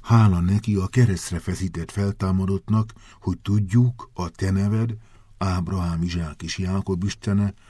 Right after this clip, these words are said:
azt jelenti, hogy te az élők és nem a holtak istene vagy,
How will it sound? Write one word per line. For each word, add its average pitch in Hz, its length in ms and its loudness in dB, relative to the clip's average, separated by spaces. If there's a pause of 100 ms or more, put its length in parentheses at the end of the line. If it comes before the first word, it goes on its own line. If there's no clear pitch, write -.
(240)
azt 117 260 0
jelenti, 117 600 4 (140)
hogy 110 220 0
te 110 180 2
az 95 180 -4
élők 98 500 2 (180)
és 90 160 -8
nem 127 240 4
a 107 40 8
holtak 92 480 0
istene 87 480 -4
vagy, 87 340 -8